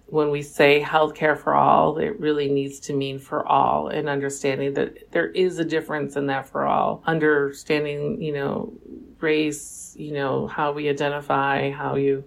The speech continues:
and providers, and understanding the, what their patient is really going through,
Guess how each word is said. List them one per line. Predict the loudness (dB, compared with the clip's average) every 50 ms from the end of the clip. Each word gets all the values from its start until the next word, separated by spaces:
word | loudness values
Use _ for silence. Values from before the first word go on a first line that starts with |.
| -6 -2
and | -2 -2 0
providers, | 0 -2 0 2 2 4 4 4 2 2 2 2 0 0 -2 -4
and | -4 -4 -6 -8 -8 -4
understanding | -2 0 0 0 0 0 0 0 0 0 0 -2 -2 -4 -4 -4 -4
the, | -4 -6
what | -6 -8 -14 -14 -10 -8 -8 0 2 2 4 4 2 0 -6 _ _
their | -2 2 2 2
patient | 2 2 -2 -4 -4 -4 -6 -6 -6 -6 -4 0
is | 0 0 0 -2
really | -2 0 2 2 4 4 4 4 2 0 -6 -12 -16 -20 _
going | -4 -2 0 0 0 -2 -2 -4
through, | -6 -6 -4 -4 -4 -2 -2 -4 -4 -6 -8